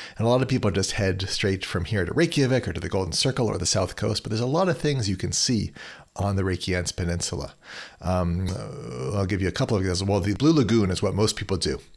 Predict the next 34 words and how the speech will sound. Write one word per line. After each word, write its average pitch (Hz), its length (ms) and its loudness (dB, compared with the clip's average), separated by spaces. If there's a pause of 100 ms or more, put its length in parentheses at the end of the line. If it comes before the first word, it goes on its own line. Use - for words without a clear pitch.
(140)
in 87 120 0
the 90 40 2
Reykjanes 87 360 0
Peninsula. 80 400 -4
And 131 80 0
this 127 120 0
is 151 140 0
fine. 92 220 0
It's 110 120 -4
twenty 107 220 -2
minutes 92 300 0
from 95 240 0
the 101 80 -2
airport. - 400 -4 (400)
Um, 90 320 2
this 92 200 0
is, 87 200 -2
you - 80 -4
know, - 80 -6
super - 400 -2
fancy 95 680 0
and 76 160 -4
wonderful, 87 640 -4
this 85 180 -4
bluish, 98 840 0
artificially 92 640 0
looking 80 440 -4
blue 90 260 -2
water, 85 400 0
but 90 80 0
it's 95 160 -4
wonderful. 123 460 0
It's 87 100 -6
gigantic. 104 720 -2